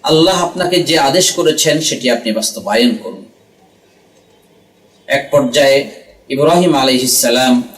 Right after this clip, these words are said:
শিশু ইসমাইলকে সঙ্গে করে মক্কা থেকে মিনায় চলে গেলেন এবং নির্দিষ্ট একটি পাহাড়ের উপরে শিশু ইসমাইলকে প্রথমে চিত করে শুয়ে তাকে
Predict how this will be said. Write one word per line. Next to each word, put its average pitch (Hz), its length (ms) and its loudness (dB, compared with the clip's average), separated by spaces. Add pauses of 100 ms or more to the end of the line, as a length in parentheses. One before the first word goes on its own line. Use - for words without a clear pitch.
(180)
শিশু 160 300 0
ইসমাইলকে 131 680 0
সঙ্গে 120 360 -2
করে 117 240 2
মক্কা 113 380 -2
থেকে 110 460 -4 (500)
মিনায় 131 420 4
চলে 107 240 0
গেলেন 104 480 0 (640)
এবং 175 360 4
নির্দিষ্ট 170 580 0
একটি 185 440 4
পাহাড়ের 196 500 2
উপরে 165 420 2 (560)
শিশু 165 300 0
ইসমাইলকে 135 720 2
প্রথমে 117 420 0 (800)
চিত 185 360 -2
করে 160 260 4
শুয়ে 156 560 2 (1300)
তাকে 123 500 0